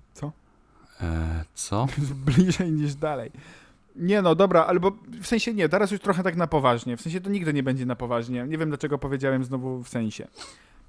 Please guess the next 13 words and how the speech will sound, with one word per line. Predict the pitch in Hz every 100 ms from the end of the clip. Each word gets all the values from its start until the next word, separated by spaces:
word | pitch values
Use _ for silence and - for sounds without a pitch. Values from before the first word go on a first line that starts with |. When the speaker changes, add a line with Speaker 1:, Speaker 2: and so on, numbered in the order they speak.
| - - - - - - - - - - -
Speaker 1:
Przechodząc | - 180 208 208 170 165
do | 175 165
twojego | - 185 175 165
pytania, | 160 147 156 180
ja | 185 170
teraz | 190 180
jak | 180 -
to | 165
wezmę | 156 160
na | 156
serio, | 170 151 139
bo | 131 143 143 - - - - - - - - 156
z-, | 135